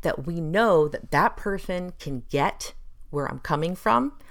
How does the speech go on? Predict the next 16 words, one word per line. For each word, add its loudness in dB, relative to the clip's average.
or 2
they 2
can -6
at -8
least -2
understand -2
what -2
I'm -4
trying -6
to -10
say, 0
and -4
vice -6
versa. -2
But 4
it's -4